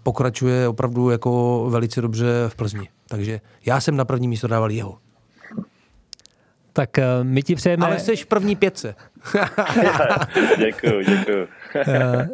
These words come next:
Speaker 2: my ti samozřejmě přejeme hodně štěstí do nového roku a zbytku sezony. Děkujeme, že jsi na nás udělal čas a přejeme ti, ať se daří a ať, eh, nejenom první reprezentační start, ale třeba i ta anketa dopadne tak, jak si přeješ.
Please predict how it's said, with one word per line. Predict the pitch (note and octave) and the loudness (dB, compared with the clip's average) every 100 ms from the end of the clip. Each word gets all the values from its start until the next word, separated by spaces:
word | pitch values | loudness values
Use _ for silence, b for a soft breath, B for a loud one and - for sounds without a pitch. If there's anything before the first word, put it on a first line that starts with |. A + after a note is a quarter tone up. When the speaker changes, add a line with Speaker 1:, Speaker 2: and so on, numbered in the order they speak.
| A#3+ | -6
Speaker 2:
my | F3+ C3+ | -2 0
ti | C#3 | 0
samozřejmě | D#3 E3 D3 D#3+ D#3 | 0 0 2 0 0
přejeme | E3+ D#3+ D#3+ D#3 - | 0 0 0 0 0
hodně | C3 D3 D#3+ | 0 2 0
štěstí | - D3+ - D#3+ | 0 -2 0 0
do | D#3 | 2
nového | D3+ D3+ C#3+ | 2 2 2
roku | B2 - F3 E3+ | 0 0 0 0
a | C#3 | 0
zbytku | C#3 - C3 | -2 0 0
sezony. | C3 C3 D3+ D#3 - B B | 2 2 0 -2 -4 B B
Děkujeme, | - D3+ D#3 F#3 F3+ E3 | -2 0 0 0 2 0
že | D3+ | -2
jsi | - D#3+ | -2 0
na | D#3 | 2
nás | D#3 D#3 | 0 0
udělal | D3+ C#3+ | 0 0
čas | B2 D3+ D3+ - | 0 0 0 -2
a | C#3 | -4
přejeme | - D3 C#3+ | 0 0 0
ti, | - D3+ | 0 -2
ať | C#3 | 0
se | C#3+ | 0
daří | C3+ C#3 D#3 D#3 - | 0 0 0 0 0
a | C3 C3 | 2 2
ať, | C3 C#3 - - | 2 0 0 -2
eh, | C#3+ C3+ C3+ C3 - - | 0 2 2 0 -4 -2
nejenom | D3 D3+ D3+ C#3 | 0 2 0 0
první | D3 D3+ | 0 0
reprezentační | C#3+ C3+ C3+ C#3+ D3 - B2+ | 0 0 0 0 0 -2 -2
start, | - D3 D3+ - | 0 -2 -2 -2
ale | D3 | 0
třeba | C#3 C#3+ C#3+ | 2 0 0
i | C#3 | 0
ta | C3+ | 0
anketa | C3+ C#3 C#3 | 0 0 2
dopadne | C3+ B2+ C3+ C3 | 0 2 2 0
tak, | - C3 | 0 0
jak | B2+ B2 | 0 0
si | - | -2
přeješ. | A#2 B2 A2+ A2+ - | 0 0 0 -4 -16